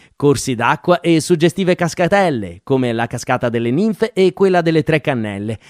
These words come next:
generate dal torrente Scerto, affluente del fiume Sangro. L'area è adatta anche a escursioni in bicicletta o a cavallo, che possiamo prenotare proprio nei pressi del parcheggio.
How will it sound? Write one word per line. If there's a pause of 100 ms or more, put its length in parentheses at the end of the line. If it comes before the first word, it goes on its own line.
(160)
generate
dal
torrente
Scerto,
affluente
del
fiume
Sangro. (760)
L'area
è
adatta
anche
a
escursioni
in
bicicletta
o
a
cavallo, (120)
che
possiamo
prenotare
proprio
nei
pressi
del
parcheggio.